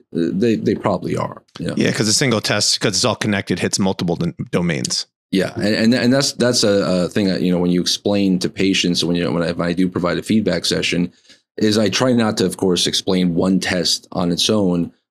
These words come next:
Speaker 1: but you, you have to, any good, any good neuropsychologist will explain and look at the entire profile. How, what's the big picture? What does everything look
Speaker 2: Mm-hmm.
Speaker 1: like? Uh, remember, um,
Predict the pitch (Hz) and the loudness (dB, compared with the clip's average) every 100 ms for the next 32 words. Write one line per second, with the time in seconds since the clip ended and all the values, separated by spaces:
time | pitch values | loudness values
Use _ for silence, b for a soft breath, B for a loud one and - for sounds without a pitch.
0 | - 104 101 123 104 113 135 131 - 143 | -2 0 2 2 2 2 0 -2 0 2
1 | 127 120 123 131 110 104 101 92 98 92 | 2 2 2 4 4 2 2 2 0 0
2 | 90 87 - 95 92 90 - 95 98 98 | 0 0 0 2 2 0 -2 0 0 2
3 | 90 90 98 92 90 80 - 107 101 92 | 2 0 0 0 0 0 -2 0 2 2
4 | 85 - 101 95 92 73 80 104 73 101 | -2 -2 0 0 0 -4 -2 -2 0 0
5 | 127 - 95 92 92 90 - 80 - 85 | 0 0 -2 0 0 -2 -4 -4 -2 0
6 | 101 107 101 98 107 - 85 107 73 67 | 2 2 2 2 2 2 2 0 -2 -4
7 | _ _ _ _ - 98 98 92 - 120 | _ _ _ _ -8 -2 0 -2 0 2
8 | 156 131 78 - - 95 92 92 - | 2 2 0 -4 -4 0 2 0 -2